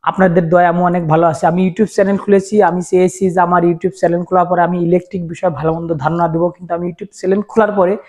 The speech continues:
আমি অনেক ভালো সাড়া পেয়ে গেছি এবং বাউান্নশো তিরাশিটা সাবস্ক্রাইব, অর্থাৎ পাঁচ হাজার দুইশো তিরাশিটা subscribe যারা করেছেন তারা আমার ফ্যামিলির একজন, আমার সদস্য, আমার কাছের মানুষ, মনের মানুষ, কারণ তারা চ্যানেল subscribe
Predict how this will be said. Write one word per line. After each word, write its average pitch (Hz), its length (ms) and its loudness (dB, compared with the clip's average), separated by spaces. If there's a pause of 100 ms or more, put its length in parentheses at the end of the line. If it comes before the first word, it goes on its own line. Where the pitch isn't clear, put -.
(240)
আমি 190 160 2
অনেক 202 240 2
ভালো 233 240 2
সাড়া 208 240 0
পেয়ে 175 180 2
গেছি 165 240 0
এবং 190 300 0 (440)
বাউান্নশো 214 920 2
তিরাশিটা 196 440 2
সাবস্ক্রাইব, 175 440 -2
অর্থাৎ 175 340 2 (180)
পাঁচ 175 160 2
হাজার 180 340 0
দুইশো 170 300 -2
তিরাশিটা 180 420 0
subscribe 190 460 -2 (500)
যারা 156 260 2
করেছেন 196 540 2
তারা 170 220 0
আমার 165 160 0
ফ্যামিলির 165 440 -2
একজন, 170 280 0
আমার 156 200 -4
সদস্য, 160 460 -8
আমার 160 200 -6 (440)
কাছের 208 340 0
মানুষ, 208 240 2 (100)
মনের 175 220 4
মানুষ, 165 240 -2 (180)
কারণ 165 220 -6
তারা 170 280 0
চ্যানেল 180 380 2 (360)
subscribe 196 400 0